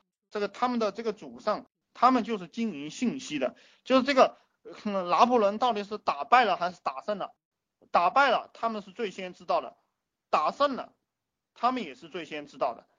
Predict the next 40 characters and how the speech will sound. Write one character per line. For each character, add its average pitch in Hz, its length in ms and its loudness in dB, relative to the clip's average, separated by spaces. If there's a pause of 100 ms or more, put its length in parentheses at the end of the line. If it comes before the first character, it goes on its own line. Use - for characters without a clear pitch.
(280)
然 202 220 6
后， 277 260 6 (300)
呃， 202 200 -10
因 233 200 -2
为 277 100 2
他 277 160 -4
们 262 140 -4
知 254 100 -18
道 254 140 2
这 240 80 -8
个 233 80 -6
信 233 180 -8
息， 208 160 -10
然 175 220 -2
后 208 240 0
那 240 200 0
些 233 140 -4
人 190 160 -6
还 190 140 -2
以 165 160 -8
为 170 100 -2
拿 156 200 -4
破 226 120 -4
仑 170 220 -6
又 220 160 -4
胜 208 200 0
利 160 100 -14
了， 135 140 -6
因 170 120 -14
为 165 100 -2
拿 139 140 -8
破 170 120 -12
仑 156 200 -8
一 - 40 -16
直 - 140 -20
胜 156 160 -6
利 139 100 -14
嘛。 131 200 -8
但 175 160 0
是 165 160 -4